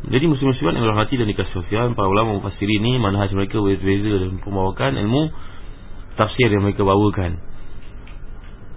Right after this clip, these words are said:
Secara ringkasnya, Ka'abul Ahbar ni dipanggil sebagai Ka'abul Ahbar atau Ka'abul Ahbar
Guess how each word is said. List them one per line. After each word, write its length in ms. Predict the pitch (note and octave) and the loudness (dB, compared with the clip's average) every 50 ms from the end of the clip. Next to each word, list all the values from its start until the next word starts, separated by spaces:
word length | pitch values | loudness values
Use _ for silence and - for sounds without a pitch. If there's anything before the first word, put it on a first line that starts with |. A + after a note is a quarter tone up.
| - - - - - - - - - - - - - - - - | -10 -10 -10 -8 -8 -6 -6 -6 -6 -8 -8 -8 -10 -10 -10 -6
Secara 160 | - G#2+ G#2 | -2 2 4
ringkasnya, 540 | G2+ G#2+ A2 A2 C3+ B2+ G#2 G#2 A#2+ C3 C#3+ D3+ D#3+ D#3 - - - - - - - - - - - - - - - - - - - - | 4 4 4 4 2 2 2 2 2 2 2 0 -2 -4 -6 -10 -10 -10 -10 -10 -10 -10 -12 -14 -14 -12 -12 -10 -10 -10 -10 -8 -6 2
Ka'abul 380 | - A#2+ A2+ B2 A2+ A2 G#2+ | 4 6 6 6 6 4 2
Ahbar 320 | G2+ G#2 G#2+ A2 G#2+ G#2+ A#2+ | 2 4 4 6 6 6 6
ni 160 | D3 F3 F3+ - - - - - - - - - - - - - - - - - - - - - - - - - - - - G#2+ | 4 2 2 0 -6 -10 -12 -12 -12 -12 -12 -12 -12 -12 -12 -12 -12 -12 -14 -14 -14 -14 -14 -14 -14 -12 -10 -8 -6 -4 -4 0
dipanggil 320 | G#2+ B2+ C#3 D#3 D3+ C3 | 4 6 6 8 6 6
sebagai 240 | A2+ A#2+ B2 A#2+ A#2 | 6 6 6 6 6
Ka'abul 260 | - D3+ D3+ C#3 B2+ | 4 4 4 4 4
Ahbar 300 | A2+ A#2 B2+ C#3 D#3 D3 B2+ A#2+ | 6 4 6 6 6 6 4 4
atau 100 | - A#2+ B2 B2 A#2 | 4 2 2 2 2
Ka'abul 320 | - C3+ C3 B2 G#2+ - | 2 2 2 2 2 2
Ahbar 280 | - A2 B2+ D#3 F#3 | 2 4 4 4 4